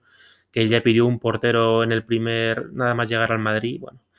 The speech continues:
habrá que creerle, pero yo creo sinceramente que no, que Mourinho confiaba en Iker,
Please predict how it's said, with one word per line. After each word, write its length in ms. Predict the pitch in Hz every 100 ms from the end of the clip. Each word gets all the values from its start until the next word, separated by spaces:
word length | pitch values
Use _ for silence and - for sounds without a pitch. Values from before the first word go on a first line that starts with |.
| - - -
habrá 160 | 117 113
que 140 | 113
creerle, 400 | 110 110 101 98
pero 300 | 104 101 104 -
yo 240 | 117 123
creo 120 | 120
sinceramente 600 | - 117 120 113 117 113
que 120 | 113
no, 200 | 113 120
que 100 | 123
Mourinho 320 | 110 110 117 117
confiaba 380 | 117 123 117
en 80 | 117
Iker, 380 | 123 - 123